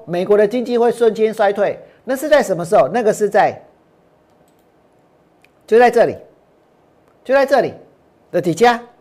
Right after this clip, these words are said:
就在这个时候。而在那个时候呢，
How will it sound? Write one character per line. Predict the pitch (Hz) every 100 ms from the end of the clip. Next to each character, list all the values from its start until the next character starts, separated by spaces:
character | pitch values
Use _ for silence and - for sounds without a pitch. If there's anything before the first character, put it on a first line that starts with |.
| _ _ _ _ _ _ _ _ _
就 | 262
在 | 294
这 | 285 302
个 | 240
时 | - 180
候。 | 190 131 - _ _ _ _
而 | 240
在 | 247 302 311
那 | 277
个 | 302 247
时 | - 262
候 |
呢， | 226 202 202